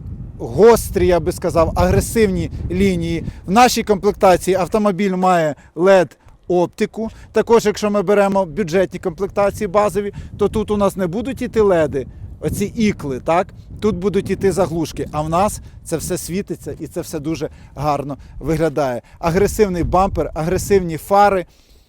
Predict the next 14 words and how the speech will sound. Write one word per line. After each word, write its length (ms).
Решітка, 580
ну 120
це 140
просто 440
бомбізна 840
решітка. 600
З-, 220
я 100
думаю, 240
що 160
ви 100
зі 140
мною 240
погодитесь. 640